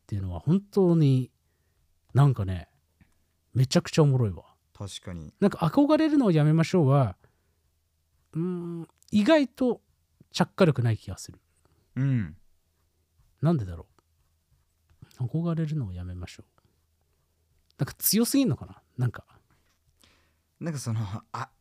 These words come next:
Speaker 2: <laughs> うん。<laughs> あの、
Speaker 1: ああ。
Speaker 2: 特定の状況でしか使えないからじゃない？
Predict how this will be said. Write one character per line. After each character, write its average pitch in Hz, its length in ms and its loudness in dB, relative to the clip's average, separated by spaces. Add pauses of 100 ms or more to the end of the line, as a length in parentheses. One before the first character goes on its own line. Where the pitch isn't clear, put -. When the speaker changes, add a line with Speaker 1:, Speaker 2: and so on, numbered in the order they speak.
Speaker 2:
<laughs> - 1300 -20
う 98 80 -12
ん。 85 400 -12
<laughs> - 60 -20 (2000)
あ - 80 -4
の、 131 80 -2
Speaker 1:
あ - 20 -8
あ。 - 100 -8
Speaker 2:
特 131 400 4
定 330 260 4
の 311 120 2
状 311 180 0
況 320 140 -2
で 320 80 0
し - 80 0
か 147 100 -6
使 - 220 -4
え 247 80 0
な 269 100 0
い 247 60 -2
か - 80 -4
ら 98 60 -4
じ 80 100 -14
ゃ - 20 -14
な 76 120 -14
い？ 113 100 -16